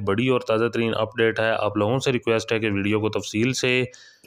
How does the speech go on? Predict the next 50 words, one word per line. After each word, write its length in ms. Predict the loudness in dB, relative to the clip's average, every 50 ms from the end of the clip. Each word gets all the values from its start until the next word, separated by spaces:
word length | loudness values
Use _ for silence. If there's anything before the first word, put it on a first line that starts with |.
| -20 _ _ _ _ _ -2
और 180 | 0 2 2
आखिर 240 | 2 2 2 0 0
तक 140 | 0 0 0
देखिएगा, 460 | 0 0 -2 0 0 0 0 2 2 2
और 160 | 2 2 2
अगर 200 | 2 0 0 0
चैनल 320 | 0 0 0 2 2 2 2
पर 160 | 2 0 0 2
नए 200 | 0 0 0 0
हैं 180 | 0 0 -2 0
तो 100 | 0 -2
चैनल 320 | 0 0 0 2 2 0 0
को 140 | 2 2 2
लाजमी 280 | 2 2 2 2 0 0
तौर 200 | 2 2 2 2
पर 120 | 2 0 0
सब्सक्राइब 500 | 0 -2 -2 -2 0 0 2 2 0 0
कर 180 | 0 0 0 0
दीजिएगा 360 | 0 0 0 0 2 4 4
और 120 | 2 2 2
साथ 280 | 0 0 0 0 0
में 80 | 0 0
दिए 180 | 2 2 2 2
गए 120 | 2 2
बेल 200 | 2 2 0 0
के 100 | 0 2
ऑप्शन 340 | 2 2 0 0 -2 -2 0
को 100 | 0 0
प्रेस 240 | 0 0 0 0 0
करके 300 | -2 -2 -2 -2 0 0
ऑल 180 | 2 2 2 2
कर 160 | 0 -2 -2 -2
दीजिएगा। 380 | -2 -4 -2 -2 0 0 0 0
बढ़ते 280 | 0 0 -2 -2 -2
हैं 160 | -2 -2 -2
ताज़ा 240 | 0 0 0 0 0
तरीन 240 | 0 0 0 0 0
अपडेट 320 | 0 -2 -2 -2 -2 -2 -2
की 100 | -2 0
जानिब। 260 | 0 0 0 0 -2
तो 120 | -2 -2
फ्रेंड, 260 | -2 0 0 0 0 0
अपडेट 280 | -2 0 0 -2 -2 0
कुछ 240 | -2 -4 -4 -2 -2
यूँ 140 | 0 0 0
है 60 | -2
कि 120 | -2 -4 -4
प्रीति 280 | -4 -6 -4 -4 -2
पटेल 280 | -2 0 0 0 2 2
ने 220 | 2 2 0 -2